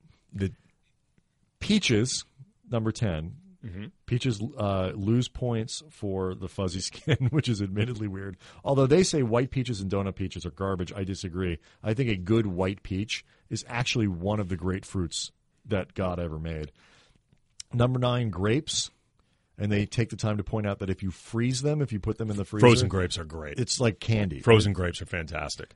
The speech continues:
Speaker 2: Number eight, mango.
Speaker 1: Mango, mango is unbelievable.
Speaker 2: Mm-hmm.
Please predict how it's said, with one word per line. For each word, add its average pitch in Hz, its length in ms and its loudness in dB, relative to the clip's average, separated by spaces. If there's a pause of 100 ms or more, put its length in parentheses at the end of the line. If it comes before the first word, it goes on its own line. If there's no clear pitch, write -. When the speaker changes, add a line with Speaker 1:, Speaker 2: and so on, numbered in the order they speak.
Speaker 2:
Number 117 260 -2
eight, 139 280 2
mango. 117 640 0 (260)
Speaker 1:
Mango, 117 600 8 (440)
mango 107 520 4
is 87 160 -8 (100)
unbelievable. 76 880 -8
Speaker 2:
Mm-hmm. 104 200 -8